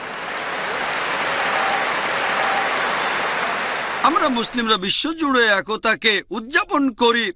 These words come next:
প্রতি বছর একবার করে হজের সময়। হজ করতে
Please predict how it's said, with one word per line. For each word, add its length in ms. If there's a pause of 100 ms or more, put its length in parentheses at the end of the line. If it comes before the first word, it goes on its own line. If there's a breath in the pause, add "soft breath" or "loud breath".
প্রতি 320
বছর 640
একবার 540
করে 360 (500)
হজের 280
সময়। 500 (580)
হজ 260
করতে 520